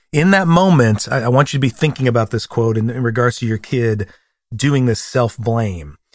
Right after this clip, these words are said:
Is the quote is, "It's better to be a sinner in a world ruled by God than to live in a world ruled by the devil."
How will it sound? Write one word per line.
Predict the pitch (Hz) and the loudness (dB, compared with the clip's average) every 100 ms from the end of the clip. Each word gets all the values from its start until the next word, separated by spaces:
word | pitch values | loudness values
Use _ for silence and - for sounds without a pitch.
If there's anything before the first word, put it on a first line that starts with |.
| - _ | -20 _
Is | - 123 113 | -6 -4 -4
the | 123 | -6
quote | - 208 226 | -4 0 2
is, | 135 117 113 - - | 4 2 0 -4 -8
"It's | 127 - | -6 -4
better | 117 101 180 220 208 | -4 0 2 0 -2
to | - 147 | -4 -4
be | 123 131 | -2 -2
a | |
sinner | 117 - - 156 110 98 101 _ _ _ | -2 -6 -2 0 0 -4 -8 _ _ _
in | - 127 | -4 0
a | |
world | 123 117 147 160 165 131 | 0 0 2 2 2 2
ruled | 113 143 160 127 | 0 2 0 0
by | 127 120 | 0 0
God | 107 120 95 85 90 - _ _ _ | 0 0 -2 -6 -10 -12 _ _ _
than | 120 | -6
to | 113 123 | -2 0
live | 127 147 | 2 2
in | 147 | 2
a | |
world | 123 120 120 123 113 | 2 0 0 0 0
ruled | 101 120 123 110 | 0 0 0 -2
by | 107 | -2
the | 101 | -4
devil." | 92 92 87 73 | -4 -6 -8 -16